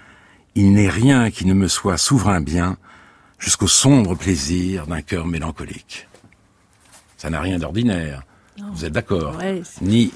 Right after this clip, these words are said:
Speaker 1: ni La Fontaine, ni, euh, ni Apollinaire. Il y en a un autre, hein, je sais pas, que, que, qui moi me frappe aussi.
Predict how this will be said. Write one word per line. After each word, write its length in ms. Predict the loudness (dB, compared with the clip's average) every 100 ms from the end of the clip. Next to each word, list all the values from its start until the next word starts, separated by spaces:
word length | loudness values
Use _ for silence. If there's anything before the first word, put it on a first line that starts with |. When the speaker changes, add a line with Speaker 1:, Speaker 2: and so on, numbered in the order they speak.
| 0
Speaker 1:
ni 200 | 2 4
La 100 | 2
Fontaine, 680 | -2 -4 -2 0 0 0 -2 -10 -20 -20 -18 -4
ni, 420 | -2 0 0 0
euh, 220 | -2 -4 -4 -8 -10 _ _ -20 -20 -20 _ -20 -14
ni 400 | -6 -2 0 0
Apollinaire. 760 | 0 -4 -4 -4 -4 -8 -12 -16 _ 0
Il 80 | 2
y 20 |
en 80 | 4
a 60 |
un 160 | 4 4
autre, 360 | 2 0 -4 -16 _ _ _ -20 _ _ _ _ _ _ -12
hein, 160 | -10 -10 -14 _ _
je 60 | -20
sais 100 | -14
pas, 180 | -12 -12 -14 _ _ _ _ -20 _ _ -16
que, 60 | -16
que, 220 | -12 -14 -14 -20 -20 -20
qui 80 | -6
moi 140 | -2 0
me 140 | -2
frappe 520 | -6 -8 -6 -8 -10 -18 _ -20 _ -20 -20 -20 -10
aussi. 520 | -6 -4 -4 -8 -12